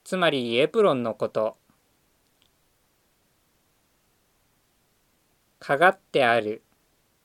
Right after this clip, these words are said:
かがり縫いしてあるということであるが、かがり縫いについては各自調べてください。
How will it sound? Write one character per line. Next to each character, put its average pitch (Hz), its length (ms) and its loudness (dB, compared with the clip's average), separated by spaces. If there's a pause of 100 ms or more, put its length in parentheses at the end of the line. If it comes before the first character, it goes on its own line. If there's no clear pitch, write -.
(540)
か 151 140 0
が 170 160 8
り 196 140 2
縫 196 180 -2
い 196 140 -2
し - 100 -16
て 180 240 0
あ 170 80 4
る 120 240 -4 (340)
と 185 120 2
い 185 160 0
う 185 100 2
こ 180 140 -6
と 190 120 -2
で 147 120 4
あ 123 100 2
る 113 120 -6
が、 110 260 -2 (680)
か 147 120 0
が 170 140 6
り 180 160 2
縫 185 160 -2
い 190 80 -2
に 185 160 -4
つ - 100 -6
い 190 80 -2
て 165 160 -4
は 113 400 0
各 160 260 0
自 120 220 -8
調 151 300 -2
べ 175 80 0
て 123 140 -6
く - 120 -12
だ 110 140 0
さ 110 220 -2
い。 104 120 -4